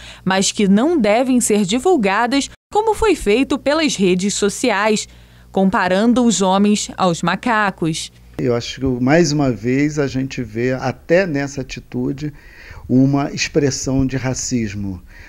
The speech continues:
Speaker 2: porque se aproveita, né, de uma situação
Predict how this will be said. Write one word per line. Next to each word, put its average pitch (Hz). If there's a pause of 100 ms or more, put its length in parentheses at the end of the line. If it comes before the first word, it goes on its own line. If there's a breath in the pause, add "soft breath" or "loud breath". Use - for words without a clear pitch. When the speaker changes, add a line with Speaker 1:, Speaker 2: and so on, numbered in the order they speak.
(160 loud breath)
Speaker 2:
porque 127
se 143
aproveita, 139 (600 loud breath)
né, 120
de 131
uma 131
situação 113